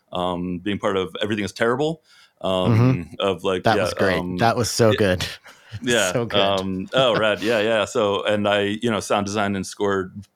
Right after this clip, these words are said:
Speaker 1: both of those. Uh, the Rainbow Bridge I scored with Dimitri 'cause he, he's a modu-, he's a closet modular dude too. Um, and he's
Speaker 2: Okay,
Speaker 1: also
Speaker 2: cool.
Speaker 1: just the most fantastic person in the world. Um, I also
Speaker 2: Gosh.
Speaker 1: have,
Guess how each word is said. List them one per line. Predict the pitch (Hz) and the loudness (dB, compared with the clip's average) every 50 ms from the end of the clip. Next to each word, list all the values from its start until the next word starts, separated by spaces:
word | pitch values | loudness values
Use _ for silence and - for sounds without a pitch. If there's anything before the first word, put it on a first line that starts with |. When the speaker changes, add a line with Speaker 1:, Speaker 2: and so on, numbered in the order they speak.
| _ _ _ _ _ _ - _ - | _ _ _ _ _ _ -18 _ -4
Speaker 1:
both | 117 104 95 | -4 -4 -2
of | 110 104 | -2 -2
those. | 98 101 101 98 95 - - | 0 0 0 -2 -4 -4 -2
Uh, | 104 104 104 101 101 98 92 92 - _ _ _ _ _ | 0 0 2 2 2 0 -2 -6 -10 _ _ _ _ _
the | - 113 | -2 0
Rainbow | 120 143 147 143 127 | 2 2 2 2 2
Bridge | 110 120 110 101 | 2 0 0 2
I | 110 | 0
scored | 98 - - 117 107 95 | 0 0 0 0 0 2
with | 98 117 110 85 | 2 0 0 0
Dimitri | 98 95 95 92 - - 87 | -2 -4 -4 -4 -4 -6 -6
'cause | 82 95 90 | -6 -6 -6
he, | - 101 92 | -6 -6 -6
he's | 80 95 113 104 | -4 -2 -2 0
a | 113 | 0
modu-, | 104 101 90 87 - | 0 0 0 -2 -2
he's | 80 104 110 | -2 -2 -2
a | 107 | -2
closet | 107 - 113 101 95 101 85 | 0 0 0 0 0 -2 -2
modular | 85 87 85 92 87 82 | -2 -4 -4 -4 -6 -6
dude | 82 87 87 78 | -6 -8 -12 -12
too. | - 95 92 85 - - - - - _ | -10 -8 -10 -10 -10 -14 -20 -20 -18 _
Um, | - 92 92 95 | -6 -2 0 2
and | 104 | 2
he's | 107 98 | 2 2
Speaker 2:
Okay, | 110 | 2
Speaker 1:
also | 101 - 101 98 | 0 0 0 -2
Speaker 2:
cool. | - - | -2 -2
Speaker 1:
just | 92 - - - _ _ | -4 -4 -10 -16 _ _
the | 90 90 92 - - | -6 -4 -4 -4 -4
most | 101 90 - | -6 -8 -6
fantastic | - 87 87 82 90 85 80 - - 87 85 - _ _ _ - | -6 -6 -4 -4 -4 -6 -6 -6 -8 -8 -8 -10 _ _ _ -10
person | 95 82 90 90 | -10 -8 -8 -8
in | 85 82 | -8 -8
the | |
world. | 87 85 82 85 - _ - - - - | -6 -8 -8 -8 -10 _ -20 -20 -16 -8
Um, | - - 101 104 107 | -2 0 2 2 2
I | 107 | 2
also | 110 113 117 - 135 | 0 0 0 0 0
Speaker 2:
Gosh. | 123 | 2
Speaker 1:
have, | 131 123 120 113 104 104 | 2 2 2 0 -2 -8